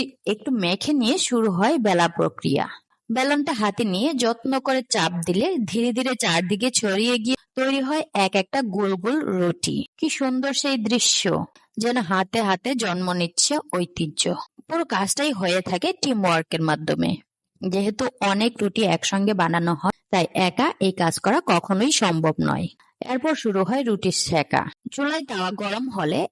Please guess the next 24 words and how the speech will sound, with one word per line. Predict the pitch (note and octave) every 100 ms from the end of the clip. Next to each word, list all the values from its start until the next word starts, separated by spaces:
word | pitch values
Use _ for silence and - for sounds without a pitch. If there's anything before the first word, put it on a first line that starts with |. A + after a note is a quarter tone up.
| -
এক | A#3 A#3+
এক | A#3+ _
করে | A3+ A3+ E4
রুটিগুলা | A3+ G#3+ G#3 F#3 B3+
তাওয়ার | G3 G3 E3+ E3+
উপর | F3 F3 F3
দিয়ে | D#3+ E3+ D#3
দেওয়া | D#3 D#3+
হয়। | D3 D#3+ D3+ - _ _
এক | - G#3+
পাশ | D4+ -
হয়ে | G3+ F3
গেলে | F#3 C#4+
উল্টে | A3+ A3 G3
দেওয়া | F#3 F3
হয় | F3 C#4 -
আর | F3
এক | E3 -
পাশ | E3 E3
হওয়ার | - D#3+ D#3+ D#3+
জন্য। | E3 D#3+ E3 F#3 - _ -
পরোটা | G#3 G#3+ C4+
হয়ে | A3+ A3 A3+
গেলে | C4+ D#4